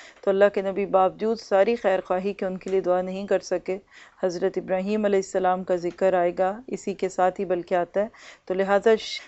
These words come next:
मुशरिक के लिए ज़िंदगी में दुआ की जा सकती है। बस अगर कोई शिर्क करता है, आपके साथ जॉब्स पे, स्कूलों में, कॉलेजों में आप देखते हैं मुशरिकों को, दुआ कीजिए। और उनके लिए एक ही दुआ है कि अल्लाह इनको हिदायत दे दे,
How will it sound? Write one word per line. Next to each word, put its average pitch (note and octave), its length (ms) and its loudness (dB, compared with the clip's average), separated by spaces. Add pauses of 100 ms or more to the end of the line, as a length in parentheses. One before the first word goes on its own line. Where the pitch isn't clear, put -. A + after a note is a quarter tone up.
(140)
मुशरिक C#4+ 380 2
के D#4 100 0
लिए D4+ 200 2
ज़िंदगी A#3 380 0
में C#4+ 160 2
दुआ C4 160 4
की C4+ 160 -2
जा G#3 220 4
सकती F3 400 -4
है। E3 120 -6 (680)
बस G#3+ 220 0
अगर A#3+ 220 8
कोई B3+ 180 4
शिर्क A#3 300 2
करता G#3+ 300 2
है, D4 100 2 (880)
आपके G#3 300 6
साथ G3+ 180 6
जॉब्स F#3+ 380 4
पे, F3+ 280 0
स्कूलों G3+ 480 0
में, F#3+ 260 0
कॉलेजों F#3+ 460 0
में F#3 140 -4
आप F#3 200 0
देखते F3+ 300 -2
हैं F#3+ 80 0
मुशरिकों F#3 400 -6 (340)
को, - 80 -8
दुआ B3 220 6
कीजिए। F3+ 440 -2 (300)
और - 120 6
उनके D4 220 2
लिए C#4 160 4
एक C#4+ 120 -2
ही C4 80 0
दुआ F#3 200 0
है E3 80 -12 (540)
कि G#3 60 0
अल्लाह G3+ 240 4
इनको A3+ 340 4 (260)
हिदायत A3 320 4
दे F3+ 160 0
दे, A3 160 -4